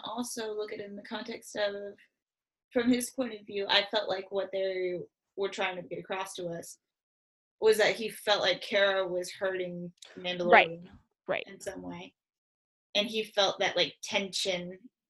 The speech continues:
Speaker 1: you know, between them, and he read that wrong.
Speaker 2: Right.
Speaker 1: Um,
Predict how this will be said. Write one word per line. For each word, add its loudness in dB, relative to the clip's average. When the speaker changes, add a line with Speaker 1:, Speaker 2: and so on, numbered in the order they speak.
Speaker 1:
you -8
know, -2
between -6
them, -12
and -10
he -8
read -4
that -6
wrong. -8
Speaker 2:
Right. 2
Speaker 1:
Um, -10